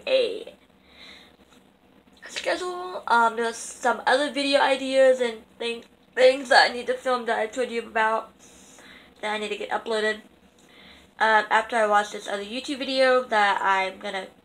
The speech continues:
catch up on, um, I'm gonna edit, uh, another video that I filmed today. It will, by the time I upload this video, it will probably be, be up because you'll probably recognize this shirt 'cause I'm wearing this shirt in the video.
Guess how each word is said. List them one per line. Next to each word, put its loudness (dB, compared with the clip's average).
catch -10
up -4
on, 2
um, 0
I'm -4
gonna -4
edit, 0
uh, -2
another -6
video -6
that -4
I -6
filmed -12
today. -2
It -2
will, 2
by 4
the -6
time -2
I 0
upload -4
this -4
video, 4
it -10
will 0
probably -2
be, -4
be -10
up 2
because -10
you'll -12
probably -4
recognize -2
this -8
shirt -4
'cause -18
I'm -10
wearing -8
this -14
shirt -8
in -16
the -12
video. -10